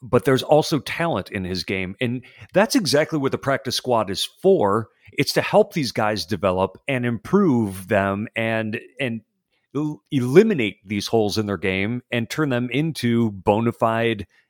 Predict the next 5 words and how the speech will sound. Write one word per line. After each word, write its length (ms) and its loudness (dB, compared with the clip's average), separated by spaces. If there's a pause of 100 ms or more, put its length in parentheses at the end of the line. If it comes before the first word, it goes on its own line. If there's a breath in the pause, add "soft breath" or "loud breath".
(140)
N 140 0
F 140 -2
L 400 4
rostered 760 -2
players. 600 -2